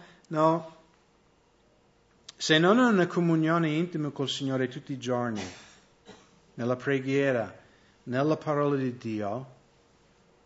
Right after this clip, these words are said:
io sarò sconfitto. Perché anche noi, noi vediamo nella vita di Davide, quando lui consulta l'Eterno, il Signore benedice grandemente la sua vita.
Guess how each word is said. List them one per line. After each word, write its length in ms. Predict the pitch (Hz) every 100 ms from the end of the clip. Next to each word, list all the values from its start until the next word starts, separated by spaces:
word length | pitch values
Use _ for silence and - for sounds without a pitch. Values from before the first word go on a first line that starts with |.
| _ _ _
io 180 | 202 170
sarò 240 | - 135
sconfitto. 800 | 135 - 151 - 202 208 - 95 - _ _ _ _ _ _ _ _ _ _ _ _ _ _ _ _ _
Perché 260 | 135 151
anche 280 | 165 202 190
noi, 560 | 175 185 202 165 147 147 - - - - _ _ _ _ _ - - _ _ _ _ _ _ _ _
noi 260 | 151 165 220
vediamo 400 | 214 190 190 190
nella 140 | 170
vita 220 | 156 160
di 120 | 151
Davide, 400 | 143 151 165 147
quando 340 | 131 165 196 175
lui 220 | 165 175
consulta 460 | 175 156 - 143 135
l'Eterno, 520 | 127 127 139 151 139
il 60 |
Signore 400 | 120 - 123 117
benedice 600 | 113 117 113 110 120 -
grandemente 640 | 107 110 104 104 104 113 107
la 120 | 101
sua 240 | - 101
vita. 420 | 95 87 - -